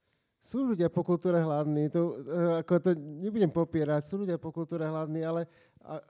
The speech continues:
keď sa bavíme o tých, teraz ja sa poviem k tým priestorom, máme sa o tých priestoroch, sú priestory, ktoré sú žiadané a ktoré sú nie, a ktoré sú možno dosiahnuteľné a, a tam to je skôr trošku takýto iný,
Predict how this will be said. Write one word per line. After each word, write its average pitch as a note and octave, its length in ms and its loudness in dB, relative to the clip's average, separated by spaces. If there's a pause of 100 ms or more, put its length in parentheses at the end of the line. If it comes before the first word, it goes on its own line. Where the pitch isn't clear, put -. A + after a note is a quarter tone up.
keď - 160 -14
sa F3 120 -8
bavíme F3+ 280 2
o F#3 80 -2
tých, F#3+ 160 -4 (160)
teraz E3+ 400 -2
ja F#3+ 160 -2
sa G3 80 -4
poviem F3 240 2
k - 80 -8
tým D#3+ 80 2
priestorom, D3 480 0
máme F3+ 240 0
sa G3 160 -2
o F3 60 -6
tých F#3+ 100 -4
priestoroch, D#3+ 560 -6
sú D#3+ 160 -6
priestory, C#3 400 -4
ktoré C#3 240 -6
sú B2 160 -8
žiadané B2+ 480 -4
a B2 80 -4
ktoré A#2+ 240 -10
sú A2+ 120 -14
nie, B2 200 -6
a B2+ 320 -6
ktoré B2+ 180 -4
sú B2 220 -6 (160)
možno C3+ 240 0
dosiahnuteľné C3+ 960 0
a, C3 80 -2
a - 260 -18
tam C3+ 220 -6
to - 160 -8
je C#3 160 -4
skôr - 160 -8
trošku D3 320 -8
takýto D3 320 -6
iný, E3 240 0